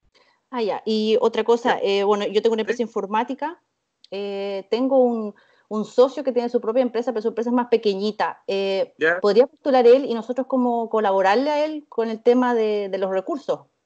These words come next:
Speaker 1: Como estabas
Speaker 2: O sea,
Speaker 1: diciendo
Speaker 2: en
Speaker 1: en la
Speaker 2: el fo-,
Speaker 1: pregunta
Speaker 2: sí,
Speaker 1: anterior.
Speaker 2: lo, lo que pasa es que hoy en día el, el asociado para esta línea en particular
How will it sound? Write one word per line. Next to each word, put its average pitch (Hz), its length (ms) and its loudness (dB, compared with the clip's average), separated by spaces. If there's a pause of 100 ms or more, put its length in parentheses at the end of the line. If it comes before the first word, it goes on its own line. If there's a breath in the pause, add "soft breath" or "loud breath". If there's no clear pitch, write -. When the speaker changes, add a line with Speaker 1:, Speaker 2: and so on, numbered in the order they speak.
(380)
Speaker 1:
Como 208 180 -2
estabas 220 280 0
Speaker 2:
O 226 60 2
sea, 254 160 4
Speaker 1:
diciendo 247 120 4
Speaker 2:
en - 0 -
Speaker 1:
en 233 60 2
la 233 40 -4
Speaker 2:
el 220 120 -4
fo-, 185 120 -4
Speaker 1:
pregunta 240 240 -2
Speaker 2:
sí, 247 80 2
Speaker 1:
anterior. 123 320 -2
Speaker 2:
lo, 143 200 -6 (200)
lo 135 60 -8
que 143 100 0
pasa 185 320 0
es 185 80 -10
que 160 340 -4
hoy 175 240 -2
en 170 160 -6
día 190 440 2
el, 131 760 -6
el 131 200 -6
asociado 151 680 0
para 123 220 2
esta 156 240 -2
línea 175 280 -4
en 143 80 -12
particular 147 680 -2